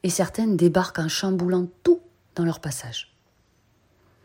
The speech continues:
Les rencontres ne sont jamais dues au hasard. Ce sont des choix d'âme. Et c'est jamais anodin. Il y a quelque chose de plus grand,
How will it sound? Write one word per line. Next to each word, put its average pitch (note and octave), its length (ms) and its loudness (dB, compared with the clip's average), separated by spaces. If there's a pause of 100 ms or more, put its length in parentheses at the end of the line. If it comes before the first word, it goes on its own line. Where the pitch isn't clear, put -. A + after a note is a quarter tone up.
(2000)
Les F#3+ 60 6
rencontres A3+ 520 0
ne F3+ 100 2
sont F3 180 0
jamais E3+ 280 0
dues D3 140 -4
au C#3+ 100 -4
hasard. B2+ 500 -8 (240)
Ce - 160 -6
sont G#3+ 160 -2
des G3 120 0
choix F3+ 280 -2
d'âme. B2 360 -4 (1040)
Et F3+ 60 -6
c'est G3 160 -2
jamais F#3 320 0
anodin. D#3 360 -2 (2000)
Il D#3+ 60 0
y - 20 4
a D#3+ 40 4
quelque E3 280 -2
chose F#3 340 -2
de C#3+ 180 -6
plus C3+ 200 -10
grand, C#3 360 -2